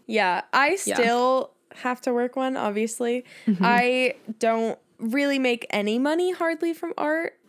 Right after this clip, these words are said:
Speaker 1: at
Speaker 2: Yeah.
Speaker 1: the moment, um, 'cause everything I'm doing is, like, self, uh, propelled. It's all, like, I'm, I'm working on, a, you know, something to be self-published or, like, working on building a website, whatever. I don't do a whole lot of freelance.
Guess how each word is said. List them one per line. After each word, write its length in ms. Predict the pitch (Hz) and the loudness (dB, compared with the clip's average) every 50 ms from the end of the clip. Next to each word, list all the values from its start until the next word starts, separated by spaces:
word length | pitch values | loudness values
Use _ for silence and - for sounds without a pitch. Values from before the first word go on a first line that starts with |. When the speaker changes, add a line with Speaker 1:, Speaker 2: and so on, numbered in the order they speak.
| _ _ | _ _
Speaker 1:
at 120 | - 208 | 0 2
Speaker 2:
Yeah. 100 | 196 - | 2 2
Speaker 1:
the 60 | 302 294 | 2 2
moment, 440 | 294 294 285 294 311 320 320 320 - - - - - _ _ _ | 0 0 0 0 -2 -4 -4 -6 -10 -16 -20 -20 -20 _ _ _
um, 420 | - 240 247 240 226 214 208 208 | -2 0 2 2 2 0 0 -4
'cause 280 | 208 - 254 240 214 - - | -4 -2 -4 -4 -4 -2 -4
everything 380 | - 214 220 254 262 294 277 269 | -2 0 0 -2 -2 -2 -2 0
I'm 140 | 254 240 226 | 0 0 0
doing 300 | 220 226 220 214 214 208 | 0 0 0 0 0 0
is, 200 | 196 202 196 - | -2 -2 -2 -2
like, 380 | 202 196 190 196 220 - - _ _ _ _ _ _ - | -2 -2 -2 -4 -8 -12 -20 _ _ _ _ _ _ -14
self, 800 | - - - - - 220 208 208 208 202 - - - - - _ _ _ _ _ | -12 -10 -10 -4 0 2 2 2 0 -2 -4 -12 -20 -20 -20 _ _ _ _ _
uh, 240 | - 214 208 196 196 | -2 -2 -2 -2 -4
propelled. 760 | - - - 202 - - - 190 185 180 190 196 208 208 208 | -6 -6 -6 -8 -6 -4 -2 -2 0 0 0 0 -2 -4 -6
It's 160 | 202 - - | -8 -6 -6
all, 140 | 190 180 180 | -4 -4 -2
like, 240 | 160 117 110 - - _ _ _ _ _ _ - | -2 -2 -2 -4 -6 _ _ _ _ _ _ 0
I'm, 320 | 220 214 214 196 190 - - | 2 2 2 0 -4 -8 -6
I'm 240 | - 214 226 220 214 | -4 -2 -2 0 0
working 340 | 214 214 202 208 - 214 220 | 0 -2 -2 -4 -4 -4 -2
on, 120 | 226 254 262 | -2 -2 -2
a, 60 | - - | -4 -6
you 140 | - 233 240 | -4 -2 0
know, 120 | 233 220 233 | 0 0 0
something 340 | 220 - 233 233 233 240 240 | -2 -4 -4 -4 -4 -2 -2
to 60 | 240 | -2
be 140 | 233 233 240 | -2 -2 -4
self-published 960 | 233 - 269 254 247 254 - - 269 233 214 196 190 - 202 - - - - - | -2 -2 -2 -2 -2 -4 -4 -4 -2 -2 0 0 0 -2 -4 -6 -12 -14 -10 -6
or, 280 | - 208 202 196 190 190 | -2 0 0 0 0 0
like, 260 | 190 190 190 - - - - - | -2 -2 -4 -6 -12 -20 -18 -10
working 400 | - 214 208 208 208 - 208 202 | -4 -4 -4 -4 -4 -6 -6 -4
on 160 | 202 202 202 | -2 -2 -2
building 380 | 196 202 196 196 190 196 196 190 | -2 -2 -2 -2 -2 -4 -4 -4
a 60 | 190 | -2
website, 420 | 196 202 196 196 - - 196 190 - | 0 0 -2 0 -2 -2 -2 0 0
whatever. 280 | 196 196 196 196 196 | 0 0 0 0 -2
I 120 | 196 190 196 | -2 0 -2
don't 260 | 208 208 208 - 196 | -2 -4 -6 -6 -6
do 160 | - 190 190 | -6 -4 -4
a 80 | 190 190 | -4 -4
whole 120 | 202 202 | -4 -4
lot 120 | 202 196 190 | -2 -4 -4
of 80 | 185 | -6
freelance. 680 | - - 202 208 208 226 262 330 453 453 - - - - | -8 -6 -6 -4 -4 -4 -4 -4 -6 -6 -8 -12 -18 -18